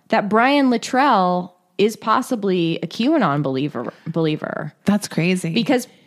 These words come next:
Speaker 1: several people linked me to a post he had made this past week saying, "Hey guys, join me on Parler."
Speaker 2: I saw that.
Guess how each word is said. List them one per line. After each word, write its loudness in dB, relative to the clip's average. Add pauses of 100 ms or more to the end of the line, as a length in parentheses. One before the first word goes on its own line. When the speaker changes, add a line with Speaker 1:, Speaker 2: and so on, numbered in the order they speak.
(120)
Speaker 1:
several 2
people 0 (380)
linked 2
me 4 (240)
to 0
a 0
post -2
he -4
had 2
made 0 (760)
this -2
past 0
week -4 (200)
saying, -2
"Hey 2
guys, 2
join -2
me -2
on -4
Parler." -4
Speaker 2:
I 4
saw 2
that. -4